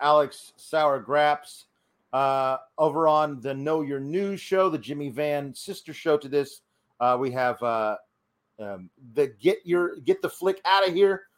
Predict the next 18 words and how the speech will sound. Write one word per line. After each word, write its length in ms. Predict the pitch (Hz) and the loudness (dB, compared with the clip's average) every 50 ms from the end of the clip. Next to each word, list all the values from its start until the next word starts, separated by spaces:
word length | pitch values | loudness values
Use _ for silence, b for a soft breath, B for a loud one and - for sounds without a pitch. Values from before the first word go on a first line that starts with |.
| _ _ _ _ _ _ _ _ - | _ _ _ _ _ _ _ _ 8
podcast, 680 | 185 180 190 - 202 196 185 185 180 - - - - _ _ | 10 10 10 8 8 8 8 8 6 4 -2 -14 -18 _ _
which 180 | 151 147 127 | -10 -8 -8
is 80 | 135 131 | -8 -6
me 380 | 147 190 190 185 180 180 170 - _ - | -2 -2 -2 0 -2 -4 -8 -10 _ -10
and 160 | 131 135 135 | -8 -6 -4
a 40 | 139 | -2
wonderful 320 | 143 170 170 160 139 147 | 0 0 0 0 -2 -6
Kate 200 | - - 175 170 | -4 0 0 0
Elizabeth. 520 | 156 156 170 151 147 147 156 165 156 - - _ _ _ _ _ _ _ | 2 2 0 0 0 2 0 0 0 0 -10 _ _ _ _ _ _ _
Tomorrow 400 | - 147 170 185 185 180 175 170 | 0 6 8 10 10 10 10 8
that 220 | 160 165 165 135 | 8 6 4 2
drops. 380 | - 156 160 151 151 151 - - | 2 4 4 6 4 4 0 -4
We're 60 | 127 | 0
talking 260 | 143 165 160 151 151 | 4 4 4 4 4
about 280 | 143 135 123 107 107 - | 0 0 -2 -2 -4 0
BattleBots, 800 | - 135 151 156 160 170 156 135 160 151 156 160 - - - - - - | 2 4 6 6 6 4 6 8 10 10 10 8 6 0 -10 -14 -10 -6
and 140 | 139 139 143 - - | -6 -6 -6 -4 0
I 480 | 180 185 180 180 180 175 175 185 170 | 4 6 6 6 6 6 4 2 0